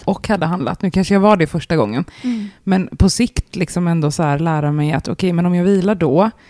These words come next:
Speaker 2: Mm.
Speaker 1: och har jag sovit så här så får jag ändå göra det, men då kommer jag, alltså, det blev ju som ett sorts schema.
Speaker 2: Ja.
Speaker 1: Vilket också hjälpte mig otroligt mycket i att ändå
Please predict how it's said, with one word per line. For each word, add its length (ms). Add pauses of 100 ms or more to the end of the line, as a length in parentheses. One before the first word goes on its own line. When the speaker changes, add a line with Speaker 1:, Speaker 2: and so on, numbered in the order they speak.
(140)
Speaker 2:
Mm. 220 (220)
Speaker 1:
och 120
har 60
jag 100
sovit 360
så 100
här 260
så 200
får 140
jag 40
ändå 140
göra 320
det, 100
men 160
då 120
kommer 260
jag, 120
alltså, 240 (440)
det 180
blev 240
ju 60
som 180
ett 140
sorts 220
schema. 720 (160)
Speaker 2:
Ja. 260 (260)
Speaker 1:
Vilket 280
också 640
hjälpte 640
mig 420 (400)
otroligt 600
mycket 420
i 300
att 140
ändå 500